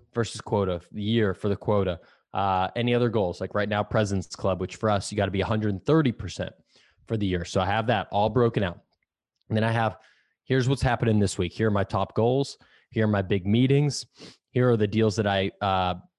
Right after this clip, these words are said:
that I'm committing that are gonna come in. And then here's last week. Here's what I did. Um, you know, here were the, the deals that closed.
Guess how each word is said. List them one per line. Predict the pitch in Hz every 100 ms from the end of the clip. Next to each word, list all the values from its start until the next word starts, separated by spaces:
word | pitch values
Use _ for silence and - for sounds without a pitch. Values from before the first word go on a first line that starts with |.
| _ -
that | 107
I'm | 101
committing | 104 117 110 104 110
that | 104
are | 104
gonna | 101
come | 101 107 107
in. | 135
And | 175 - _ - - -
then | 110 104
here's | 123 117
last | 120 117 101
week. | 98 87
Here's | 113 107
what | 107
I |
did. | 101 104 92 - - _ -
Um, | 101 98 92 - -
you | 101
know, |
here | 95 117
were | 113
the, | 104 98 92 -
the | 101 95 87 _ _
deals | 113 110 101
that | 92
closed. | - 151 156 147